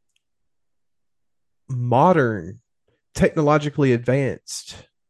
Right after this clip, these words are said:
whatever you want to call 'em, terrorist group,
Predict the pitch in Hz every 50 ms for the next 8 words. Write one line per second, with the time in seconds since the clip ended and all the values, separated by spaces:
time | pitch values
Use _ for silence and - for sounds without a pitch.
0 | _ _ _ _ _ _ _ _ _ _ _ _ _ _ _ _ _ _ _ _
1 | _ _ _ _ - 123 120 110 107 104 127 160 156 151 123 117 117 113 104 95
2 | 82 - - - 98 90 - 60 62 52 - _ _ _ _ _ _ _ _ _
3 | _ _ _ _ _ _ _ _ _ _ _ _ _ _ _ _ _ _ _ _
4 | - - 147 143 165 170 160 156 151 - - - 156 160 165 160 143 -